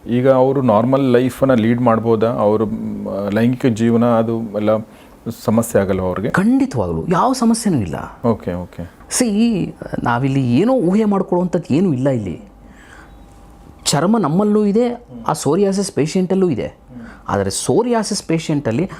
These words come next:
Speaker 2: ಆ ಚರ್ಮಕ್ಕೆ ಉತ್ಪಾ-, ಉತ್ಪತ್ತಿ ಆಗುವಂಥ ಜೀವಕೋಶಗಳು ಬಹಳ ಬೇಗ ಉತ್ಪತ್ತಿ ಆಗುತ್ತೆ.
Speaker 1: ಹ್ಮ್, ಹ್ಮ್.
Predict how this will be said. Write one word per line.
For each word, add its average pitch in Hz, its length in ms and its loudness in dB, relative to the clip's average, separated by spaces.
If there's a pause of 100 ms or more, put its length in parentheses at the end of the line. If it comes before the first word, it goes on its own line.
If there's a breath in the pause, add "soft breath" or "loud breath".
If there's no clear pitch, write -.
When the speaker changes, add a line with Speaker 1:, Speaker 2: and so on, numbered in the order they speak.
(140 loud breath)
Speaker 2:
ಆ 95 200 -2
ಚರ್ಮಕ್ಕೆ 214 680 -2
ಉತ್ಪಾ-, 175 720 0
ಉತ್ಪತ್ತಿ 165 440 -2
ಆಗುವಂಥ 151 340 0
ಜೀವಕೋಶಗಳು 135 720 0 (240 loud breath)
ಬಹಳ 160 160 2
ಬೇಗ 131 360 0
ಉತ್ಪತ್ತಿ 147 500 -2
ಆಗುತ್ತೆ. 92 320 -6
Speaker 1:
ಹ್ಮ್, 120 360 -6
ಹ್ಮ್. 104 180 -6